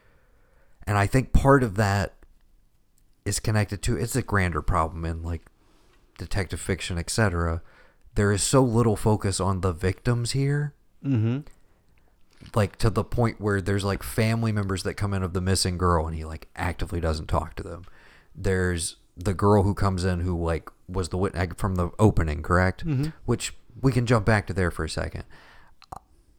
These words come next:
Speaker 1: I don't, I didn't, I didn't find any true tension or scares in this movie. Not
Speaker 2: Mm-hmm.
Speaker 1: that that's necessarily what I judge something like this by, but I knew from the opening that this was maybe gonna be a little bit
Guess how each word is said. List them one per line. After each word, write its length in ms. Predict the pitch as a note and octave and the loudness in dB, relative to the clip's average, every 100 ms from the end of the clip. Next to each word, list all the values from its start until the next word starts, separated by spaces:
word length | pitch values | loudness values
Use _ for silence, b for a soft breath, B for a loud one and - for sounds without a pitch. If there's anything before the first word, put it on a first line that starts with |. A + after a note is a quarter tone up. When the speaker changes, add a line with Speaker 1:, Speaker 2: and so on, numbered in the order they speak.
| _ _ _ _ - - | _ _ _ _ -12 0
Speaker 1:
I 120 | B2+ | 4
don't, 200 | E3+ - - - | 4 2 -6 -8
I 160 | - B2+ | -2 0
didn't, 240 | C#3+ - | -2 -2
I 180 | - A#2+ | -2 0
didn't 220 | C#3 D3+ | 0 0
find 320 | A#2+ C3+ B2+ A#2 | 0 0 2 0
any 340 | A2+ A2 G2 | 0 -2 -4
true 460 | - - G#2+ G2 - - | -2 0 0 0 -2 -4
tension 540 | - B2 G#2+ G#2+ G2 | 0 0 0 -2 -2
or 220 | - F2 | -4 -8
scares 640 | - - - F#2+ G#2 A2+ A2+ | -6 -6 -2 0 0 0 -2
in 140 | A#2 | -4
this 200 | A#2+ - | -4 -4
movie. 400 | B2+ C3+ D3+ D#3+ D#3+ _ _ - | -4 -2 -2 -4 -6 _ _ -4
Not 160 | D#3+ G#2 | 0 2
Speaker 2:
Mm-hmm. 60 | D3+ | 0
Speaker 1:
that 80 | - | 0
that's 220 | G2+ - | -2 -2
necessarily 440 | F#2+ - F#2+ F2+ | -4 -2 -2 0
what 120 | F2 | 0
I 100 | F2 | -2
judge 280 | E2+ F2+ F2+ | -2 -2 -2
something 300 | - F#2+ A2 | -2 -2 -2
like 180 | G#2 G#2 | -2 -2
this 140 | G#2+ G#2 | -4 -4
by, 320 | G#2+ G#2+ A2 B B B - | -4 -4 -6 B B B -4
but 100 | A2 | 0
I 80 | B2+ | 2
knew 220 | C#3+ F#3 | 2 2
from 260 | - C#3 | 0 -2
the 140 | G#2+ - | -2 0
opening 640 | A#2+ C3+ - E2 D#2+ E2 - - | 2 2 2 -2 -6 -10 -14 -8
that 180 | G2 - | -6 -2
this 200 | - - | -2 -2
was 200 | G#2 F2 - - | -4 -6 -10 -10
maybe 380 | G2 G2+ F#2+ F#2 | -6 -4 -4 -4
gonna 240 | G2+ G2 | -4 -4
be 200 | F2 F#2+ | -4 -4
a 80 | F#2 | -4
little 400 | F2 F#2 F#2 F2+ | -4 -4 -4 -4
bit 280 | F#2 E2+ | -4 -6